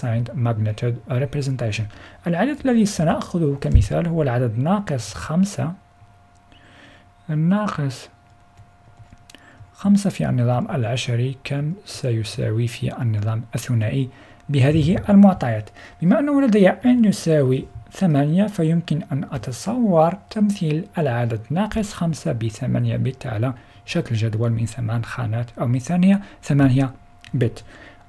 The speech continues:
الخطوات المتبعة خطوتين فقط. أول شيء أحدد ال M S B. ال M S B رأينا كيفية تحديده في الدرس السابق، الوحدة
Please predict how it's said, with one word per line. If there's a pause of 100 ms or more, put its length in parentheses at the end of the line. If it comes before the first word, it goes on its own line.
الخطوات
المتبعة (500)
خطوتين
فقط. (300)
أول
شيء (840)
أحدد
ال
M
S
B. (800)
ال
M
S
B
رأينا (320)
كيفية
تحديده
في
الدرس
السابق، (120)
الوحدة